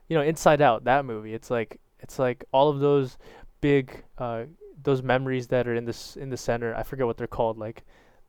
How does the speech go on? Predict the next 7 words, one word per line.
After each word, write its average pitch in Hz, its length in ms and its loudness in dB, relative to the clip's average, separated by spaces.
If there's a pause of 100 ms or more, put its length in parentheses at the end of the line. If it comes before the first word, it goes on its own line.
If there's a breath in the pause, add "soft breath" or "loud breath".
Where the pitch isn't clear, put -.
the 120 60 -2
important 127 400 -2
ones, 110 360 -12 (440)
the 131 100 -12
deep 131 240 -6
memories. 123 520 -8
<laughs> - 40 -4